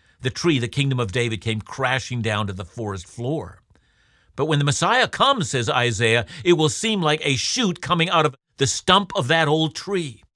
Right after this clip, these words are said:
Indeed, that's what Jesus is. He's the sudden appearance of Israel's king after the kingdom had been destroyed. That's the third vision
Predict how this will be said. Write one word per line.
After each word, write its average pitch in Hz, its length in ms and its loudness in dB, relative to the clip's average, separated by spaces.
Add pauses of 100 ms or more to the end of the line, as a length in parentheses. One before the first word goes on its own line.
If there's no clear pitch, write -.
(320)
Indeed, 143 220 2
that's 170 260 0
what 190 180 0
Jesus 135 560 -2
is. 180 540 -4 (300)
He's 175 180 0
the 175 80 2
sudden 214 360 2
appearance 196 540 0
of 156 260 0
Israel's 170 560 0
king 170 380 0 (260)
after 190 400 2
the 180 120 2
kingdom 170 420 0
had 139 220 0
been 135 160 0
destroyed. 139 600 -2 (200)
That's 147 340 -2
the 143 140 -2
third 156 420 4
vision 135 640 0